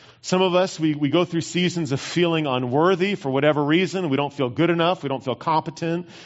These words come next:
We don't feel attractive enough. We don't feel like we're able to be, uh, in relationship with certain people. We feel like outsiders at times. Um, some of us have gone through physical sufferings of different, uh, sorts, whether it's cancer, whether it's,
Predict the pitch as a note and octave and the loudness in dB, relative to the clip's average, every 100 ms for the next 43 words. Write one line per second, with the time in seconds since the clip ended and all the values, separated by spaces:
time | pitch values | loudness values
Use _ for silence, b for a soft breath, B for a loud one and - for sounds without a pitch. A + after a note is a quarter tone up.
0 | B C#3+ C3+ D3+ B2 - F3 E3 F3+ E3 | B -2 0 0 0 2 2 2 -2 0
1 | E3 C3 C#3 C#3 A2+ - D#3 C#3+ C3+ D#3 | 0 0 0 0 -2 0 2 2 0 -2
2 | C#3+ D3+ D#3 D#3 - A#2 D3 C#3+ B B | 0 0 0 -2 -4 -2 2 2 B B
3 | B C3+ B2+ A#2+ A#2+ - D#3+ D3+ C#3 C#3 | B -2 2 4 2 2 0 2 2 4
4 | F3+ - F3 F#3 F#3 D#3+ - F3 C#3+ E3+ | 2 2 -4 -2 -2 -4 -2 -4 0 0
5 | F3 D#3+ C#3+ - E3+ D#3 B2 - - D3 | 2 2 0 0 2 2 0 -4 -2 0
6 | F#3+ - F3 F3 F#3 E3+ E3+ D#3+ - E3+ | 0 -2 0 2 2 0 0 -2 -4 -2
7 | E3+ E3+ E3+ - - B B B B C#3+ | 0 0 -2 -6 -14 B B B B -4
8 | B2+ - F3+ F3 E3+ E3+ D#3+ D#3+ D3+ C#3 | -2 0 2 2 2 0 0 0 0 -4
9 | - G#3 F3+ F#3+ F3+ F3 - E3 - F3 | 0 0 2 0 -2 -2 0 -2 -2 -4
10 | F3 F3+ D#3 C3 F3+ F3 D#3+ - B B | -2 -2 -4 -2 -2 -2 -6 -6 B B
11 | B C#3+ C3+ - E3+ F3 E3+ D3 C#3 C3+ | B -2 -2 0 2 2 0 -2 0 0
12 | B2+ A#2+ - - A#2 - F3 E3+ - E3+ | 0 -2 -6 -12 -12 -2 0 0 -2 -2
13 | D#3+ C#3+ B2 B2+ B2 - | 0 0 0 -2 -4 -8